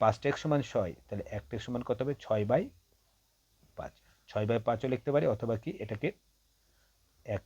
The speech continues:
পূর্ণ এক বাই পাঁচ হিসেবেও লেখা যায়। তবে একটা চলের মান বেড়ে গেল। এই এক্স চলের মান আমরা যদি তিন নম্বর সমীকরণে বসিয়ে দিই, তাহলে কিন্তু আবার ওয়াই চলের মানও বেড়ে যাবে। তাহলে কি এক্স সমান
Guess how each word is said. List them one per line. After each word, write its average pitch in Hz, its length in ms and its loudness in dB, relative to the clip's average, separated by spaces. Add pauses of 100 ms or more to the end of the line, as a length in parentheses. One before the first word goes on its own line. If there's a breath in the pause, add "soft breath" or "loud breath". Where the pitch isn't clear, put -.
পূর্ণ 110 240 -2 (300)
এক 101 60 -6 (120)
বাই 151 120 -2 (140)
পাঁচ 95 220 -6
হিসেবেও 123 320 -2
লেখা 123 200 0
যায়। 143 120 -12 (280)
তবে 104 180 -4 (400)
একটা - 160 -4
চলের 123 280 -2
মান 135 160 0
বেড়ে 85 200 -4
গেল। 82 100 -16 (560 soft breath)
এই 131 100 0 (200)
এক্স - 140 -2 (140)
চলের 120 240 4
মান 107 180 2 (220)
আমরা 117 260 -2
যদি 117 120 0 (120)
তিন 139 160 -4
নম্বর 139 160 -2
সমীকরণে 101 520 -4
বসিয়ে 101 300 -6
দিই, 156 120 -6
তাহলে 104 220 -6
কিন্তু 104 160 -10
আবার 113 140 -6 (100)
ওয়াই 101 280 -2
চলের 107 260 -6
মানও 120 180 -2 (100)
বেড়ে 87 200 -2 (100)
যাবে। - 140 -20 (440 soft breath)
তাহলে 117 240 2
কি 147 80 4 (2500)
এক্স 131 260 0
সমান 95 260 4